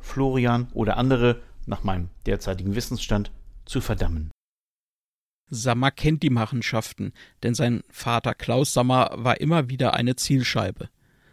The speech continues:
Speaker 2: Sammer Senior war kein Parteimitglied in der S E D, wurde, wie vorhin schon mal erwähnt, aus politischen Gründen entlassen,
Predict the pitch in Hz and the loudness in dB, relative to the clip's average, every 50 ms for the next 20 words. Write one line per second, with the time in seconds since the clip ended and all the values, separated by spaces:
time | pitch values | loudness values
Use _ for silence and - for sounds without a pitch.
0 | _ _ - - - 101 113 123 123 117 - - 135 143 156 143 147 131 120 135 | _ _ -10 -4 -2 0 2 2 2 2 2 4 4 4 4 4 4 4 4 6
1 | 123 117 - - 147 123 123 - - 123 - - 123 123 127 127 127 123 - - | 4 4 4 4 2 2 2 2 0 0 0 2 2 4 4 4 4 2 0 -4
2 | 139 131 131 - 120 120 117 120 117 - 120 - - 131 120 120 131 139 139 139 | -8 -8 -4 -2 0 4 4 4 4 4 2 2 2 2 2 4 4 4 4 2
3 | 143 - - - - - _ - 117 131 160 170 170 165 160 139 131 147 160 156 | 0 -2 -10 -20 -20 -12 _ 0 2 4 4 6 6 6 4 4 2 0 0 0
4 | - - 143 135 135 131 139 - - 123 123 123 107 113 117 113 120 117 120 117 | 2 2 4 4 4 2 0 0 0 2 2 2 2 0 2 2 2 2 2 2
5 | 117 - - - 117 - - - - 117 131 131 - 131 - - 135 - 127 135 | 0 -2 -4 -4 -4 -4 -4 -2 0 2 2 2 0 0 -2 -2 -2 2 2 2
6 | 131 120 113 117 117 117 120 123 104 120 120 131 135 - - 127 120 | 4 4 2 0 0 0 0 -2 -2 2 2 2 2 2 0 0 -2